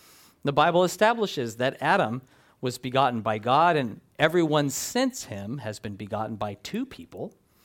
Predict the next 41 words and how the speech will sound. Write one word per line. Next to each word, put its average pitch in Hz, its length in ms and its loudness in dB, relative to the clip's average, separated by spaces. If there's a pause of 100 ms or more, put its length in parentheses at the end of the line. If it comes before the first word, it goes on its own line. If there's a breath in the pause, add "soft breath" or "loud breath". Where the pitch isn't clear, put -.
(220 soft breath)
created 123 380 -4
in 135 120 -4
God's 143 340 2
image. 160 400 -2
And 101 160 -8 (880 soft breath)
it's 147 160 -4
interesting 196 480 0
how 135 140 2
two 156 260 -4
people 147 300 -4
from 123 180 -4
the 117 80 -4
same 127 320 -4
family 123 440 -2
can 113 200 -6
bear 117 400 -4
little 113 320 -10
resemblance 117 640 -8
to 135 120 -10
each 127 140 -12
other. 135 320 -8
They 92 120 -10
can 98 100 -14
be 98 80 -14
so 160 300 -6
different, 104 420 -12 (140)
looking 147 480 -6
and 90 340 -14
personality-wise. 127 880 -4
And 160 100 -2
then 185 140 -2
other 254 240 4
people 147 380 0
from 143 300 2 (120)
different 214 400 0
parents, 156 500 0
different 170 360 -2
parts 160 240 2
of 135 60 -6
the 143 60 0
world, 127 380 2